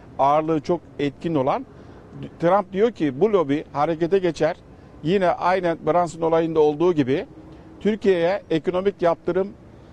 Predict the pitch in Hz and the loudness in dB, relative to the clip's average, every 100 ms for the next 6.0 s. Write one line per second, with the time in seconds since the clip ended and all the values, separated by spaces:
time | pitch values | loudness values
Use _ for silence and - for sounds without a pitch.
0 | - - - 135 151 160 180 175 175 170 | -20 -20 -20 -4 -2 2 2 4 2 2
1 | 135 107 82 139 165 165 175 175 185 185 | 0 -2 -2 -2 0 0 -2 -4 -2 0
2 | 185 175 185 165 175 165 214 233 233 214 | 0 0 0 -2 0 2 2 0 -2 -4
3 | 214 156 - 165 196 240 - - 165 220 | -4 -4 -2 0 0 -2 -10 -2 0 0
4 | 165 165 - - - - 160 - 226 220 | -2 -4 -12 -20 -14 -2 -2 0 0 2
5 | 185 180 180 170 160 147 185 220 214 | 0 0 0 0 0 0 0 2 0